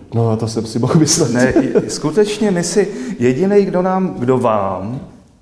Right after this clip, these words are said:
Speaker 2: mně, ostatním, může pomoct, jsme my sami.
Speaker 1: Mhm.
Speaker 2: Opravdu, tady nelze očekávat, že přijde z hůry ně-, něco osvíceného. To teda
Speaker 1: To už
Speaker 2: ani
Speaker 1: fakt
Speaker 2: náhodou.
Speaker 1: nevypadá.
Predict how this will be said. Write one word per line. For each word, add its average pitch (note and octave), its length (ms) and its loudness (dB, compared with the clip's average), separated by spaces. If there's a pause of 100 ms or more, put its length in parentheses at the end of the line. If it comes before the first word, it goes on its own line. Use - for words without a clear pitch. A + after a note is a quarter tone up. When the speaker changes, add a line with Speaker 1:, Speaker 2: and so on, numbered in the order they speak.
(200)
Speaker 2:
mně, A2 460 0 (760)
ostatním, F#2+ 920 -6 (300)
může B2 260 -4
pomoct, C3+ 580 -8
jsme - 260 -8
my A2 120 -4
sami. A3 440 -2 (260)
Speaker 1:
Mhm. F#2 240 -6
Speaker 2:
Opravdu, F#3+ 500 0 (260)
tady D3 240 2 (120)
nelze E3+ 400 4
očekávat, F3 720 0
že F3 200 2
přijde F3 480 0
z A#2+ 100 -4
hůry A2 640 2 (480)
ně-, G#2+ 140 -4
něco A#2 400 2
osvíceného. G#2 920 -2
To G2 180 -4
teda A2+ 300 -2
Speaker 1:
To G2+ 60 0
už B2 60 -4
Speaker 2:
ani C#3 180 4
Speaker 1:
fakt D#3 120 0
Speaker 2:
náhodou. G3+ 240 4
Speaker 1:
nevypadá. D#3+ 540 2